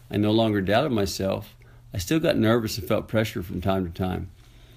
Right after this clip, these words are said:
But I started doing something I, I recommend you to do. I started talking to myself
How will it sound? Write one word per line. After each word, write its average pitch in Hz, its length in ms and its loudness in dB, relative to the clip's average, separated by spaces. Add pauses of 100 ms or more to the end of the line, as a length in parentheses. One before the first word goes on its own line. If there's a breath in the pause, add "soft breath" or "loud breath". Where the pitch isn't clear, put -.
(280 soft breath)
But 104 100 0
I 104 80 2
started 135 400 -2
doing 135 260 2
something 104 440 0
I, 101 200 0
I 104 100 2
recommend 110 720 0 (140)
you 110 260 4
to 110 200 -6
do. 87 260 0 (1000)
I - 20 -6
started 104 540 0 (340)
talking 107 400 0
to 101 80 4
myself 95 580 -2